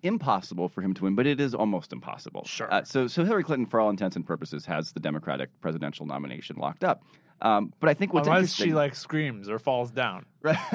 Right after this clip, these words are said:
Speaker 1: Or, yeah, yeah. I mean, unless there's, like, some weird health problem or something.
Speaker 2: Well, you know, the
Speaker 1: Um,
Speaker 2: dream of the burners is that the indictment coming down from the F B I is coming any day now.
Speaker 1: Right.
Speaker 3: Right, no.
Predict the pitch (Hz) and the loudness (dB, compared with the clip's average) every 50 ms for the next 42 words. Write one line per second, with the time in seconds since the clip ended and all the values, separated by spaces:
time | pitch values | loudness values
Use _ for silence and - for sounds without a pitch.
0 | - - - 151 143 - - - 202 - - 113 - - 170 180 127 131 135 131 | -4 0 2 2 2 2 -2 2 4 4 4 4 2 2 4 4 6 6 6 4
1 | 135 110 143 151 156 156 170 156 143 156 - - 156 147 139 131 139 143 139 113 | 4 6 6 6 6 6 4 4 4 2 4 4 2 4 4 6 4 4 4 6
2 | 113 117 127 123 - - - _ _ _ - 113 87 69 67 69 67 62 - - | 4 4 4 4 -2 -12 -20 _ _ _ -2 0 0 0 0 -4 -8 -10 -8 -8
3 | 82 - - 67 - - - 160 214 240 254 254 285 311 - 202 196 185 190 254 | -8 -6 -6 -8 -8 -8 -2 2 2 2 2 2 2 4 4 4 4 4 4 4
4 | 285 320 339 320 302 269 220 190 170 147 175 185 202 190 165 147 143 131 147 143 | 4 4 4 4 2 2 2 2 2 2 2 2 4 2 2 0 0 -2 -4 -2
5 | - 151 139 131 127 - _ - 143 135 123 123 151 147 139 139 135 131 139 131 | 2 2 2 2 0 -4 _ -16 -14 -14 -4 -2 -2 0 0 0 -2 -2 0 2
6 | 143 147 - 131 123 120 113 117 - 143 131 120 120 123 127 123 123 117 123 123 | 2 0 0 -2 -6 -8 -8 -8 -8 -6 -6 -6 -4 -2 -2 -2 -2 -4 -4 -4
7 | 123 120 120 120 - 127 117 113 107 104 - - 135 120 113 107 110 104 101 104 | -4 -4 -4 -4 -4 -4 -2 -2 -4 -6 -6 -8 -6 -6 -6 -6 -8 -8 -8 -8
8 | 98 101 101 101 101 98 - 92 - - 113 98 98 92 87 87 90 - - 101 | -10 -10 -10 -10 -12 -14 -16 -16 -8 -4 -2 -2 0 -2 -4 -8 -12 -14 -12 -10
9 | 110 | -8